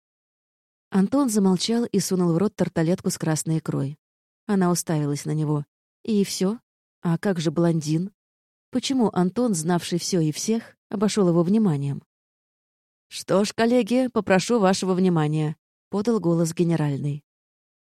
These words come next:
Люди за столами перестали жевать и замерли, выражая готовность внимать.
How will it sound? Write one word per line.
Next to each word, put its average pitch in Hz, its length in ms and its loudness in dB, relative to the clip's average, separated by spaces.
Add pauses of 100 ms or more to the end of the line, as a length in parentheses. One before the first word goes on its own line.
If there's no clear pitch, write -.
Люди 202 260 2
за 160 160 0
столами 180 420 0
перестали 160 460 -2
жевать 175 380 -2
и 170 40 2
замерли, 165 500 0
выражая 156 440 -2
готовность 156 520 -2
внимать. 160 460 -4